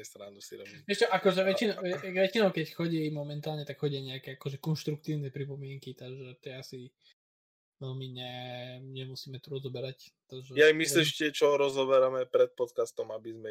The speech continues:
Speaker 1: ich mali lepšie, že?
Speaker 2: Áno, presne tak.
Speaker 1: <laughs> No dobre, keby ste mali akýkoľvek dotaz, radu alebo otázku, pokojne nám napíšte na podcast zavinač gamesite bodka es ká. Takže týmto sa s vami lúčim. Dnes tu bol so mnou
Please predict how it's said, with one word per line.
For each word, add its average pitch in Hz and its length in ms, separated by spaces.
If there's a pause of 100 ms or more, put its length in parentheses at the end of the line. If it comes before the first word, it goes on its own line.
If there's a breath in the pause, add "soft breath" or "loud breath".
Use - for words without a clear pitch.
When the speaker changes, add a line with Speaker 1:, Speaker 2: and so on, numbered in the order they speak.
Speaker 1:
ich 110 80
mali 107 320
lepšie, - 320
že? 110 160 (320)
Speaker 2:
Áno, 127 320
presne 131 320
tak. - 160 (220)
Speaker 1:
<laughs> - 540 (560 loud breath)
No 147 160
dobre, 110 280
keby 175 200
ste 170 160
mali 147 240
akýkoľvek 123 640
dotaz, 120 480
radu 117 400
alebo 107 480
otázku, 113 480
pokojne 110 440
nám 104 200
napíšte 110 480
na 104 320 (480)
podcast - 560
zavinač 110 560
gamesite 110 560
bodka 104 320
es - 160
ká. 120 320 (880 loud breath)
Takže 107 320
týmto 117 240
sa 113 160
s - 80
vami 110 240
lúčim. 123 560
Dnes 110 160
tu 117 80
bol 110 160
so 117 240
mnou 107 240